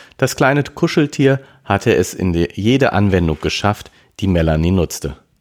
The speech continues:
"Siehst du? Der passt überall auf mich auf." Max nahm den Teddy fest in den Arm. "Ja, das wird gehen." Melanie ließ beim Gehen die Tür einen Spalt breit auf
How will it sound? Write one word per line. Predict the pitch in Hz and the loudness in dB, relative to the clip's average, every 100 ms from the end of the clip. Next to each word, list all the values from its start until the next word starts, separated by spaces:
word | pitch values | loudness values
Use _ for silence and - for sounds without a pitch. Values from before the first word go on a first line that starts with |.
| _ _ _ | _ _ _
"Siehst | - 117 - | -2 -2 0
du? | 180 220 - _ _ _ 87 | 0 0 -2 _ _ _ -4
Der | 82 | -2
passt | 107 - - | -4 -4 0
überall | 170 156 139 | 2 2 0
auf | 127 | 0
mich | 135 - | 0 0
auf." | 76 78 - - _ _ _ _ _ _ - - - _ _ | -2 -4 -6 -20 _ _ _ _ _ _ -20 -20 -20 _ _
Max | 113 117 - - | -2 -2 -2 -2
nahm | 95 87 | 0 2
den | 78 80 | 0 0
Teddy | - 90 | -2 0
fest | 87 90 82 - | -2 -2 -2 -2
in | 85 | 0
den | 80 - | 0 -4
Arm. | 69 67 - _ _ _ _ _ _ _ _ | -8 -8 -12 _ _ _ _ _ _ _ _
"Ja, | 147 143 123 - _ | 0 2 2 -2 _
das | - 185 196 | -2 0 0
wird | 196 - | -2 0
gehen." | 151 107 - _ _ _ _ _ _ _ - - - _ _ _ - | 2 2 -2 _ _ _ _ _ _ _ -20 -20 -20 _ _ _ -2
Melanie | 110 139 151 147 135 | 0 4 4 4 4
ließ | 101 98 - | 4 0 0
beim | 78 78 | -2 0
Gehen | 85 90 98 | 2 2 2
die | 90 | 0
Tür | - 117 78 | 0 2 2
einen | 69 | -2
Spalt | - - 80 78 | -6 -4 -2 -2
breit | - 71 - | -4 -6 -4
auf | 78 95 127 - | 0 2 0 -4